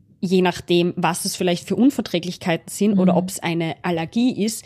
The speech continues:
Speaker 2: Mhm.
Speaker 1: kommen die Symptome unterschiedlich schnell.
Speaker 2: Genau.
Speaker 1: Ja, das kann sein von sofortig bis drei Tage Verzögerung.
Speaker 2: Mhm.
Speaker 1: Das heißt, <laughs> versuch das noch einmal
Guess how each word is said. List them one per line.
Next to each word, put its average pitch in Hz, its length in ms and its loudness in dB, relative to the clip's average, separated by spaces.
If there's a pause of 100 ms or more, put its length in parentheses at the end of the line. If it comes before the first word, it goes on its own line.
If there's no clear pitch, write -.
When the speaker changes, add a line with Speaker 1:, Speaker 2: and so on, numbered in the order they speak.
(140)
Speaker 2:
Mhm. 190 240 6
Speaker 1:
kommen 185 340 4
die 190 100 2
Symptome 180 580 2
unterschiedlich 180 680 0
schnell. 180 340 4
Speaker 2:
Genau. 170 160 0
Speaker 1:
Ja, 170 100 2
das 190 200 -2
kann 180 200 -2
sein 170 320 0
von 175 380 -2
sofortig - 1000 -2
bis - 280 -2
drei 151 280 -2
Tage 180 240 0
Verzögerung. 190 800 2
Speaker 2:
Mhm. 185 320 2 (260)
Speaker 1:
Das 190 160 0
heißt, 190 340 0 (320)
<laughs> - 80 4 (840)
versuch 311 460 4
das 349 280 4
noch 277 180 4
einmal 247 360 4